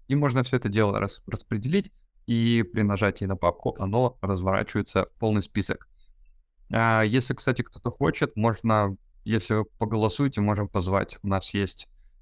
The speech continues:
э, эксперты вообще, вообще потрясающие, которых просто, ну, в большинство проектов их, э, с удовольствием всегда зовут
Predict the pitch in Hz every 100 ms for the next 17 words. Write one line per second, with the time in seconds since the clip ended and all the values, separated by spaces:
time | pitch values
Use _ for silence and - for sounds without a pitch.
0 | - 101 98 95 95 95 95 - - -
1 | _ _ - 113 - - 113 104 - 101
2 | 95 95 95 - - 98 - _ _ _
3 | _ _ _ - 107 - 113 - 110 101
4 | 101 107 98 95 95 - - 107 - -
5 | 107 - 104 - - - - - _ -
6 | 117 - - - 104 98 123 120 120 -
7 | 113 - 98 127 - 123 - 107 - -
8 | 107 - - 110 113 117 - 101 - 98
9 | 101 101 107 147 -